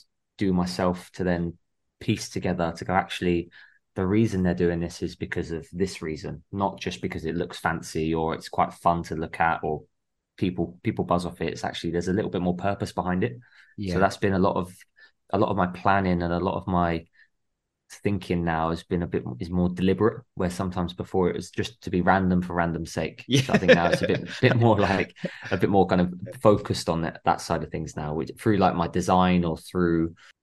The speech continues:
Speaker 1: I think philosophy is adapted slightly. I think I still have how I view the game, how I view football as a whole. Um, the, where we, what we do now, which we'll get into a little bit later, is,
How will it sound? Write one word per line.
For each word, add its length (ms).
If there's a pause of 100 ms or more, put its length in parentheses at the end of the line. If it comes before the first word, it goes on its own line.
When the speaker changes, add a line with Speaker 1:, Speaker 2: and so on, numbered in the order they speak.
(160)
Speaker 1:
I 60
think 280 (320)
philosophy 640 (340)
is 420
adapted 540
slightly. 640 (240)
I 60
think 120
I 40
still 220
have 260 (260)
how 300
I 100
view 300 (340)
the 60
game, 260
how 120
I 40
view 140
football 360
as 80
a 60
whole. 380 (340)
Um, 480 (440)
the, 60
where 320
we, 200
what 180
we 100
do 160
now, 280
which 160
we'll 80
get 140
into 160
a 20
little 140
bit 80
later, 420
is, 220